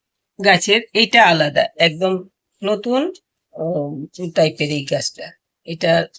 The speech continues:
ফুলটা ফুটলে তারপরে আমি দেখাবো। আর এইটা একদম ওই যে, উম, গাছের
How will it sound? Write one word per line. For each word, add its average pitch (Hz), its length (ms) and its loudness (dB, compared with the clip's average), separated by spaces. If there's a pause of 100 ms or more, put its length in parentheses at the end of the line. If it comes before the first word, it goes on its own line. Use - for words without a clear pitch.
(280)
ফুলটা 226 460 -2
ফুটলে 233 520 0
তারপরে 165 400 4
আমি 165 160 2
দেখাবো। 147 420 0 (460)
আর 165 120 4 (120)
এইটা 226 340 4 (160)
একদম 226 320 4 (100)
ওই 220 160 -2
যে, 226 200 4 (560)
উম, 170 200 -8 (640)
গাছের 208 500 4